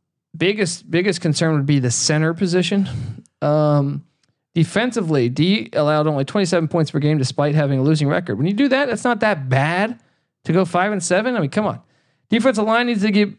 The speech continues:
needs to get better from a depth standpoint, and I expect it will.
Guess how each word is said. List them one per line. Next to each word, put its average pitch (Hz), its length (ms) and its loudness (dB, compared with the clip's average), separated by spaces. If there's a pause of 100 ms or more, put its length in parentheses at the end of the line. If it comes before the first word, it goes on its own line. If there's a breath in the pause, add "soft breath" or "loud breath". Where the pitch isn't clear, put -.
(100)
needs 185 240 2
to 185 80 2
get 175 180 0
better 185 200 2
from 165 160 -2
a 135 60 0
depth 165 320 -2
standpoint, 214 500 0
and 156 60 -2
I 127 80 0
expect 175 420 -4
it 120 100 -2
will. 185 540 0